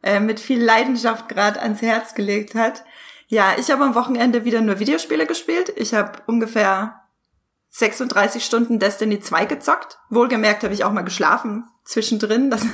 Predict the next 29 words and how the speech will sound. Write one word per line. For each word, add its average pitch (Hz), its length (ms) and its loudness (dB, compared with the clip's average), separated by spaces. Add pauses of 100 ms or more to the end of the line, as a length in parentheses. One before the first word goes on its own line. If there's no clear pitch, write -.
(400)
<laughs> - 480 -10
das 247 140 0
heißt, 233 300 2
ich 233 160 -4
kann 240 180 2
euch 240 140 -2
gar 208 140 2
nichts 247 240 -2
Großes 226 340 -2
empfehlen, 220 480 2
aber 196 240 0
ihr 202 140 2
habt 196 180 -2
ja 202 100 -2
schon 196 280 -2 (320)
zwei 185 240 0
ganz 185 260 -2
tolle 190 240 -2
Sachen 185 300 -4
gerade 170 300 0
gehört 208 520 0
und 208 200 -2
deswegen 196 520 0
springen 220 360 -2
wir 202 160 0
auch 185 120 -4
zu - 140 -6
unserem 196 300 -2
Hauptthema. 190 600 -2